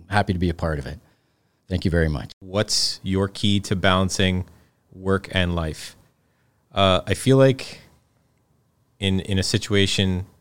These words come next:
Speaker 2: you know, that, that's such, like, a common question, especially in the trades, of, like, how do you balance the work and how do you balance, you know, your personal things? Uh, I feel like it's something that we all need to kind of figure out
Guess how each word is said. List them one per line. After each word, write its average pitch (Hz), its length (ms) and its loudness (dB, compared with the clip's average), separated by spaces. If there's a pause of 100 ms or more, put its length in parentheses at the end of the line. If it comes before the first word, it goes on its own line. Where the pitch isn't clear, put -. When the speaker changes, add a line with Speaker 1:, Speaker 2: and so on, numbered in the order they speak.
(140)
Speaker 2:
you 85 80 -12
know, 80 100 -6
that, 90 180 -4
that's 104 200 0
such, 117 180 4
like, 110 100 2
a 104 60 6
common 98 320 4
question, 95 380 0
especially 90 440 -2
in 90 60 -2
the 90 100 -4
trades, 92 380 -4
of, 85 120 -4
like, 85 180 -4
how 90 160 -4
do 85 60 -6
you 87 240 -4 (380)
balance 85 320 -2
the - 80 -6
work 85 400 -2
and 82 100 -8
how 82 120 -4
do 82 60 -4
you 82 100 -4
balance, 82 540 -6 (300)
you 87 80 -12
know, 80 60 -8
your 80 100 -6
personal 90 420 -2
things? 85 420 -6 (400)
Uh, 85 300 -2
I 95 60 -6
feel 107 160 0
like 104 200 2
it's 90 120 -4
something 87 340 -2
that 87 260 -2 (680)
we 92 220 -4
all 87 200 4
need 90 180 0
to 95 100 -2
kind 90 220 0
of 85 80 -6
figure 90 260 -2
out 90 180 -2